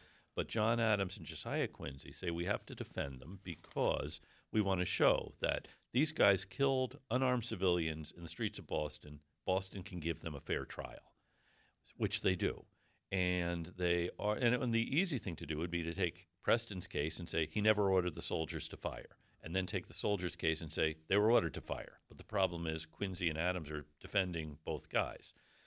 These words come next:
So what they really do is say they were provoked,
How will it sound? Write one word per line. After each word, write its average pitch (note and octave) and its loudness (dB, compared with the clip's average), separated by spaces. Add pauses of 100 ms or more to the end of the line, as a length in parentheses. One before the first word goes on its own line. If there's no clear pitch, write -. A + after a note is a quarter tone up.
(120)
So G#2+ 4 (120)
what A#2 0
they G#2 2
really C#3 2
do C2+ -2
is F2 -4
say F2 2
they F#2+ 2
were F2+ 0
provoked, - -2